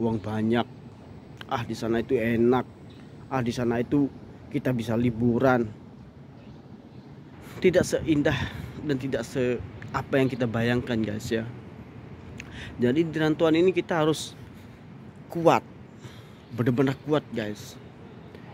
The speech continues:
Kita kuat dalam mental, fisik kita. Kadang-kadang ada juga teman-teman kita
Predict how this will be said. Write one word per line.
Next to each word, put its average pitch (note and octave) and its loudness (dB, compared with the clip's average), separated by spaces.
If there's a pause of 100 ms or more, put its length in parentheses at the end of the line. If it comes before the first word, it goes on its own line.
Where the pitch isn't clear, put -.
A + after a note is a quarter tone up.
(280)
Kita A#2 0
kuat B2 2 (320)
dalam A#2+ 4
mental, A#2 4
fisik B2+ 0 (160)
kita. A#2 0 (560)
Kadang-kadang A#2+ 2
ada B2 4
juga A#2+ 2 (640)
teman-teman B2 4
kita C3 2